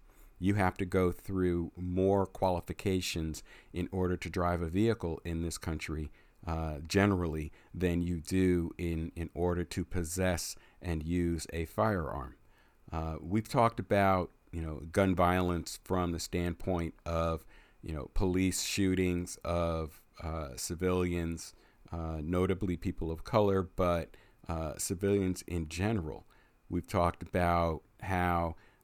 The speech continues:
uh, many of the laws are unequally enforced, uh, where, you know, in, you know, we can, we can cite cases, but probably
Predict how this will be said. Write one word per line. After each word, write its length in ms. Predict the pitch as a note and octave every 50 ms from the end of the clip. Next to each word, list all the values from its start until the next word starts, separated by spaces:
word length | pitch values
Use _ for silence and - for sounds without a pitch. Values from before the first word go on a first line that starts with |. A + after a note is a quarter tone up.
| -
uh, 220 | F2+ E2+ E2 D#2+ -
many 380 | - F#2 F#2 G2+ G#2+ G#2+ G#2 G2
of 120 | F#2+ F2+
the 100 | F2 F2
laws 500 | E2+ E2+ F2+ F#2 F#2 F2+ F2 F2 E2+ - - -
are 320 | - E2+ E2 D#2+ D#2+ - -
unequally 1000 | F2+ F#2 F#2 F#2 - - F#2 G2 F#2 - - - F#2 F2 F2 F2 E2 D#2+ D#2+ - _ -
enforced, 880 | F2 E2 D#2+ - - - - A2+ A#2 A2 F2 D2 - - - - - - - - _ - - _ _ -
uh, 280 | - E2+ E2 E2 D#2+ D#2 -
where, 680 | D#2 E2 E2+ F2+ F2+ F2+ F2 F2+ F2 F2 E2 D#2+ - - -
you 140 | E2 E2+ D2+
know, 100 | D#2 D#2 - C2+ - _ -
in, 360 | - - D#2+ E2 D#2+ D#2 C2+
you 120 | C2 F2
know, 120 | D#2+ D2 C#2+
we 120 | D2+ E2+ E2+
can, 240 | - F2 E2+ F2
we 140 | D#2+ F2+ G2+ F#2+
can 140 | - F#2
cite 280 | F2 - G2+ F#2 F#2 F2
cases, 640 | - - G#2 G2 F#2+ F2+ - - F#2 F2+ F2 E2+ D#2
but 380 | - _ - F2 E2+ E2 D#2+ -
probably 520 | - - F#2+ F2+ E2+ F2 E2+ F2 E2 E2